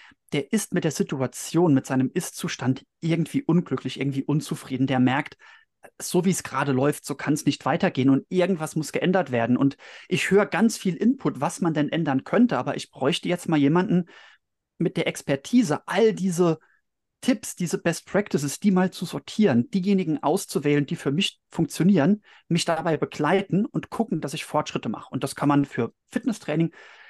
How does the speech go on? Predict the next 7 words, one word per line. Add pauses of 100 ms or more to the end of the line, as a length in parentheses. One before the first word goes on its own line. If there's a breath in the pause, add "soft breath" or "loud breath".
(240 loud breath)
genauso
machen
wie
für
Produktivität, (320)
Zeitmanagement,
Selbstmanagement,